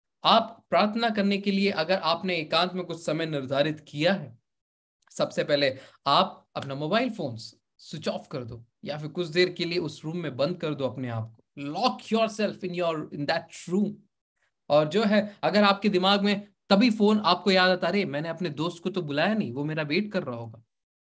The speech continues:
आप उसको एक डायरी में लिखो, दोस्त को फोन अलग, फोन करना मत, एक डायरी में लिख लेना। अगर आपको तभी याद आता है, "अरे, मैंने अपना इंपॉर्टेंट वर्क नहीं किया है", कोई बात नहीं, आप डायरी में लिख लो इंपॉर्टेंट वर्क,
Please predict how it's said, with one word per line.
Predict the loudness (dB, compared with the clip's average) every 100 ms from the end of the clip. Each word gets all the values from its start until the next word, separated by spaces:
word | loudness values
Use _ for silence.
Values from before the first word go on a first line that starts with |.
| _
आप | -2 0
उसको | -2 -6
एक | -6 -2
डायरी | -2 -2
में | -4
लिखो, | -8 -8
दोस्त | -2 0 -2
को | -4 -8
फोन | 0 2 2 -2 _ _ _
अलग, | -2 -2 -2 -8 _ _ _ _ _
फोन | -2 0
करना | -2 0 2
मत, | 2 0 -6 _ _ -12
एक | -4
डायरी | -2 0 -2
में | -6
लिख | -6 -6
लेना। | -6 -8 -10 _ _ _ _ _ _ _ _ _ _ _
अगर | 4 6
आपको | 6 6 2
तभी | 4 4 6
याद | 6 4
आता | 2 0
है, | 0
"अरे, | 2 2 0 -4 _
मैंने | -6 -2
अपना | 0 0 -2
इंपॉर्टेंट | -2 -4 -2 -2 0 -4 -4 -12 _ _ _ 0
वर्क | 6 6 4
नहीं | 0 -2
किया | -4 -6 -6
है", | -8 -18 _ _ _ 0
कोई | 2 4
बात | 4 2
नहीं, | -6 -8 -6
आप | -2
डायरी | 0 2 0
में | 0
लिख | -4
लो | -6 -4
इंपॉर्टेंट | -4 -2 0 0 -2 0
वर्क, | 2 2 -2